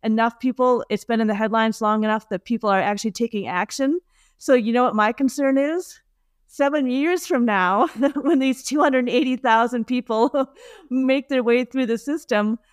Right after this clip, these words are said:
um, yeah, will there be some pullback on the industry at that point? So, um, you know, I hope not, but, uh, I, I, I'm so excited to see that many people out there,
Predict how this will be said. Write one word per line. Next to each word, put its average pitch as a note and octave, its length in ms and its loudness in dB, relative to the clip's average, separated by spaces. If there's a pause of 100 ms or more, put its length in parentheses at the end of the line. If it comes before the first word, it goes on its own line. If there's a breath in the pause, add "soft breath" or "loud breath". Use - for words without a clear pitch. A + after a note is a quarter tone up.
(260 soft breath)
um, A#3 420 2
yeah, B3 180 2
will A#3 240 4
there B3+ 140 2
be A#3+ 260 0
some A#3+ 240 -2
pullback A#3+ 520 0
on G#3+ 120 0
the G#3 120 0
industry A3 420 -2
at G3 140 -2
that A#3 240 -2
point? F#3 360 -4
So, F#3+ 400 -2
um, F#3+ 400 -2
you G#3+ 140 -4
know, F#3+ 220 -2
I G3+ 120 -4
hope B3 300 -2
not, F#3 320 2
but, F#3 260 -2
uh, F3 240 0
I, C4+ 460 0
I, C4+ 80 2
I'm C#4 100 2
so D#4+ 220 -2
excited B3+ 400 0
to A3 60 -4
see A#3 160 -4
that G#3+ 220 2
many G#3+ 160 0
people G#3 420 -4
out G3+ 240 0
there, F#3 340 0